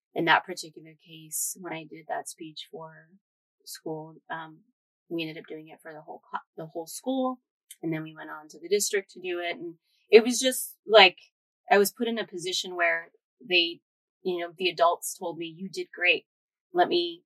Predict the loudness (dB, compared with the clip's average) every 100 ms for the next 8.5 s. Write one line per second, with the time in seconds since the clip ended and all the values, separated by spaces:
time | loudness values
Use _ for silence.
0 | -12 -10 -8 -6 -4 -2 0 0 0 -4
1 | -6 -14 -12 -10 -4 -4 -4 -10 -12 -8
2 | -4 -4 -4 -8 -8 -6 -4 -4 -4 2
3 | 4 4 -2 -10 _ _ 4 6 6 2
4 | -6 -4 4 4 4 -8 -6 -6 -8 -8
5 | -8 -6 -8 -6 0 0 0 -6 -8 -10
6 | -2 4 6 4 -2 -6 -2 -4 -2 -8
7 | -6 0 -2 0 2 2 0 -8 _ _
8 | 2 4 10 12